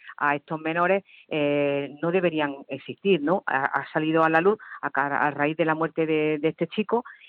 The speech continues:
y evidentemente nosotros estamos totalmente en contra del, del sistema como está establecido en estos centros. Eh, eh, eh, de hecho, hay una, sobre un número más elevado de, de menores que se encuentran en estos centros.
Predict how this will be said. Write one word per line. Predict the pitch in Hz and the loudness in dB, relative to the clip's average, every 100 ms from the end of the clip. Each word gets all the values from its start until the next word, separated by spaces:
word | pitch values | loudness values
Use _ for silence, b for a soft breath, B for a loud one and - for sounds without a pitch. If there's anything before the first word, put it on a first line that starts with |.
| B - | B -4
y | 180 165 156 | 0 2 4
evidentemente | 143 139 139 143 143 151 156 | 4 2 -2 0 0 0 0
nosotros | 147 151 143 156 165 | -2 -2 0 2 4
estamos | 165 - 156 156 160 | 2 0 0 0 -2
totalmente | 156 151 147 147 160 | -2 0 0 0 0
en | 156 | 0
contra | 160 160 175 | 0 0 4
del, | 170 151 - | 2 0 -8
del | 151 | -16
sistema | - 143 160 151 147 | -10 -6 -2 0 0
como | 147 147 | 0 -4
está | 139 143 | -2 -4
establecido | - 143 143 151 147 147 | -2 -2 -2 -4 -2 0
en | 143 | 0
estos | 143 - 135 | 0 -2 -4
centros. | - 214 - B B B B | -2 0 -4 B B B B
Eh, | 120 - | 0 0
eh, | 151 143 | 0 -2
eh, | - 156 147 143 135 | 0 2 4 2 0
de | 147 165 | 4 4
hecho, | 175 - 185 - B - | 4 2 2 2 B 0
hay | 139 147 | 2 4
una, | 160 160 156 156 151 147 - - - | 4 6 6 6 2 0 -4 -14 -6
sobre | 170 151 156 151 147 | -4 0 0 2 0
un | 147 165 | -2 -4
número | 160 160 156 | -4 -2 -2
más | 156 156 | -2 -2
elevado | 160 160 151 156 156 | 0 0 0 0 0
de, | 160 156 151 147 151 | -2 -2 -4 -8 -6
de | 156 | -4
menores | 160 165 175 180 | -2 0 0 0
que | 180 | -4
se | 175 | -4
encuentran | 175 156 151 | -6 -6 -6
en | 143 | -6
estos | 143 127 147 | -6 -8 -4
centros. | 185 180 | -2 0